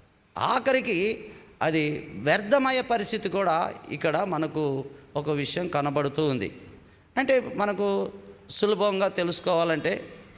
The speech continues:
ఈ క్లుప్త సమయంలో ఈ విషయం ఎందుకు ఇలా ఉందని ఒకసారి అర్థం చేసుకున్నట్లయితే, మనం బాగా గమనించినట్లయితే, దావీదు తన జీవితంలో సృష్టికర్త అనే దేవునికి ఒక మందిరాన్ని కట్టాలని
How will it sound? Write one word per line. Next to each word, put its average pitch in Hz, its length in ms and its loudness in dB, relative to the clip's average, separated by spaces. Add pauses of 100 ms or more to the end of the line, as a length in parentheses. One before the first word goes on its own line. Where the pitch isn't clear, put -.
(180)
ఈ 160 440 0 (220)
క్లుప్త 180 300 -2
సమయంలో 160 560 0 (760)
ఈ 226 120 0
విషయం 190 380 0
ఎందుకు 190 300 0
ఇలా 165 240 2
ఉందని 156 340 0
ఒకసారి 147 360 0
అర్థం 147 320 0
చేసుకున్నట్లయితే, 135 1000 -4 (560)
మనం 220 260 0
బాగా 185 260 2
గమనించినట్లయితే, 160 1200 -2 (140)
దావీదు 180 580 4
తన 156 240 0
జీవితంలో 160 680 -2 (500)
సృష్టికర్త 202 600 0
అనే 175 120 0
దేవునికి 160 760 -2
ఒక 131 140 -2
మందిరాన్ని 170 540 0
కట్టాలని 147 680 -2